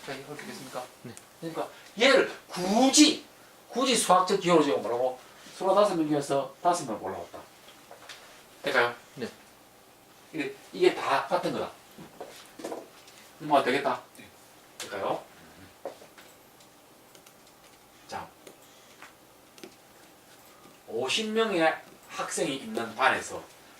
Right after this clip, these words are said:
Speaker 1: 반장, 부반장을 각각 한 명씩 선출할 수 있는 방법의 수를 구하라. 이래 돼 있네요. 당연히 어떻게 하나, 이거? 이렇게 합니다. 반장 자리 하나 있고 부반장 자리 하나 있습니다.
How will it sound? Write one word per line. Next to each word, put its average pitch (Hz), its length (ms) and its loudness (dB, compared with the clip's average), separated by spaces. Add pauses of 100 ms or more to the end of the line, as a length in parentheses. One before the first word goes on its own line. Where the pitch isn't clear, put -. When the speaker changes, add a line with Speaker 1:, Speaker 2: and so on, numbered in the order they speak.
(120)
Speaker 1:
반장, 196 480 6
부반장을 123 580 4
각각 - 480 4
한 180 120 2
명씩 151 280 -6
선출할 139 400 0
수 135 100 -6
있는 110 220 -6
방법의 117 420 2 (220)
수를 131 280 -12
구하라. 98 200 -2
이래 139 160 -2
돼 110 100 0
있네요. 92 320 -10 (1700)
당연히 240 280 0
어떻게 147 140 2
하나, 156 140 2
이거? 117 260 -4 (180)
이렇게 160 180 -2
합니다. - 260 -2 (300)
반장 190 360 6
자리 156 200 8
하나 123 200 -2
있고 120 180 -6
부반장 151 300 4
자리 120 200 -6
하나 98 140 -12
있습니다. - 320 -12